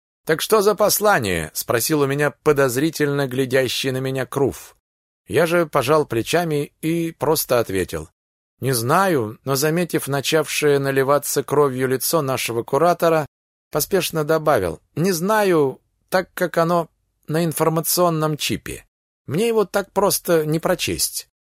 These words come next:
Тем более, как мне сказали, он зашифрован. А код знает лишь адмирал". И я протянул ему тот самый чип, куда скинул всю информацию, что у меня была. Все данные по агарской эскадре, что засела в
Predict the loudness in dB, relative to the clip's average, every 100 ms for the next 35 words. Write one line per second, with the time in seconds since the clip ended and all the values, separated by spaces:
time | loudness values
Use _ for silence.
0 | _ -6 -4 2 2 6 4 4 0 -2
1 | -2 -2 0 0 0 2 2 0 -4 -2
2 | 0 2 0 -2 -2 -2 2 2 2 -4
3 | -10 _ _ _ _ -10 -2 2 2 0
4 | 0 0 0 0 -2 -2 -4 -4 -2 0
5 | 0 0 -2 -4 _ _ -2 2 2 2
6 | 0 -2 -2 0 0 0 0 2 2 2
7 | 2 0 -2 -4 -4 -2 -4 -6 -6 0
8 | 2 0 -2 -2 0 0 -2 -2 -2 -2
9 | -2 -2 -2 -4 -4 -2 -2 -2 2 2
10 | 0 -4 -2 2 2 0 -6 _ _ _
11 | _ _ -8 0 2 2 0 0 0 0
12 | 0 2 2 2 2 0 -2 -2 -2 -4
13 | -6 -2 0 0 0 -2 -4 -2 0 0
14 | 0 0 2 2 -2 -8